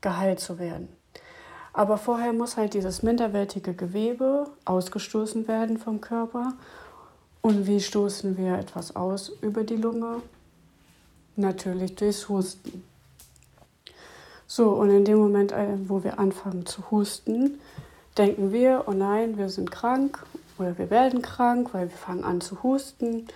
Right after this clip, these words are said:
und uns ist nicht bewusst in dem Moment“,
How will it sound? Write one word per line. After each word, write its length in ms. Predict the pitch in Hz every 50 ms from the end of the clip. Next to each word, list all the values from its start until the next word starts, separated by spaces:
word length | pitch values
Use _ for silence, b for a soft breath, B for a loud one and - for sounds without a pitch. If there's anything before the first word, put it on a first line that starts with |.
| B B B B B B B B B B B
und 180 | - 220 208 202
uns 180 | 196 185 190
ist 160 | - 180 175 -
nicht 260 | 233 269 269 - -
bewusst 460 | - 240 220 220 226 226 226 - -
in 100 | 220 202
dem 180 | 202 202 202 202
Moment“, 580 | 202 196 190 190 190 190 190 190 185 - -